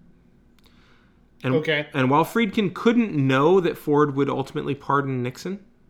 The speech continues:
Speaker 2: Yeah.
Speaker 1: and Kissinger would never be put on trial for <laughs> war crimes
Speaker 2: Uh.
Speaker 1: all over the world,
Speaker 2: Yeah.
Speaker 1: the scent was in the wind that there was a group of people whom justice just didn't touch.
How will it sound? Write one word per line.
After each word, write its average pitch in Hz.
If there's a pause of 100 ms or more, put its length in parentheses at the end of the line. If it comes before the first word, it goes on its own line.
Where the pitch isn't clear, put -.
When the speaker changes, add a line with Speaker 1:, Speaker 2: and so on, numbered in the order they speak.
(140)
Speaker 2:
Yeah. 151 (840)
Speaker 1:
and 131
Kissinger 139
would 131
never 110
be 123
put 123
on 117
trial 117
for 127
<laughs> -
war 117
crimes 143
Speaker 2:
Uh. 151 (840)
Speaker 1:
all 113
over 117
the 110
world, 110 (200)
Speaker 2:
Yeah. 139 (920)
Speaker 1:
the 139
scent 180
was 143
in 156
the 147
wind 117
that 110
there 110
was 107
a 113
group 113
of 113
people 98
whom 95
justice 90
just -
didn't 76
touch. -